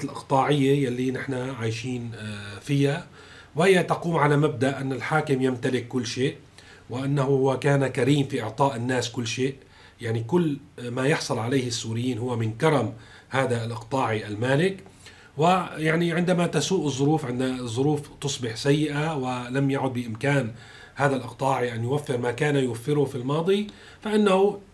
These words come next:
في الوقت الحاضر اليوم لسه في كتير من المكارم اللي عم يوزعها على الناس، ال-، يعني، التعليم والصحة. حكينا بهذا الموضوع امبارح،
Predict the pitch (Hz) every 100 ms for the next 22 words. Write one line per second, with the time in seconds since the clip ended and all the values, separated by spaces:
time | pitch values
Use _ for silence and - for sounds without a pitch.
0 | - - 160 175 - 170 139 156 151 165
1 | 139 135 156 196 170 151 143 135 143 -
2 | 180 214 220 - - - - 147 208 -
3 | - - - 151 156 151 151 165 175 185
4 | 156 156 156 131 131 143 143 139 151 165
5 | 123 131 143 147 113 113 139 180 180 113
6 | 110 113 110 117 123 110 127 151 110 -
7 | - 117 160 180 127 - 160 - 175 190
8 | - - - 143 185 175 131 131 139 123
9 | 123 117 156 143 - - - - - 113
10 | 117 160 208 214 -